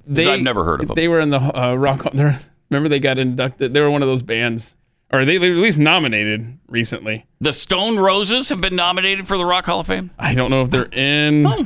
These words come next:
Speaker 2: my God.
Speaker 1: I know, man. That's,
Speaker 2: That is
Speaker 1: that,
Speaker 2: unbelievable.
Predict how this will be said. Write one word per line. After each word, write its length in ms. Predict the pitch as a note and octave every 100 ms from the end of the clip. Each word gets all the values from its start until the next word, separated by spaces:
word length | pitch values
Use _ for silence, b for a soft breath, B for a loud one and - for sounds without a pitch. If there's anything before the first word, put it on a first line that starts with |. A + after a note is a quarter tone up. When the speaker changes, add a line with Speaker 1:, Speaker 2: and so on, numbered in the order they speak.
| -
Speaker 2:
my 260 | D#4+ E4 - - -
God. 260 | C#4+ - - -
Speaker 1:
I 160 | B2+
know, 200 | A#2 G2+
man. 240 | G2+ G#2 -
That's, 180 | C3+ C3
Speaker 2:
That 160 | B2+
is 100 | C3+
Speaker 1:
that, 180 | D#3 E3+
Speaker 2:
unbelievable. 680 | D#3+ A3+ F3 F3+ G#3 C4+ G4+